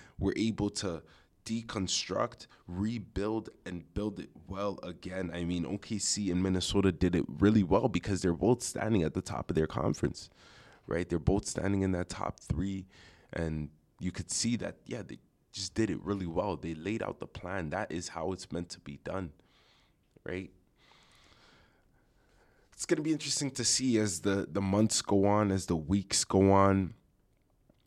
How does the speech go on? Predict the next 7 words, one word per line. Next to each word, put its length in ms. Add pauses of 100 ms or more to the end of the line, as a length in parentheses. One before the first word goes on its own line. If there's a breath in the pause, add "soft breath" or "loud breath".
(560)
you 120
know, 160
especially 540
even 360
with 160
our 80
coach. 640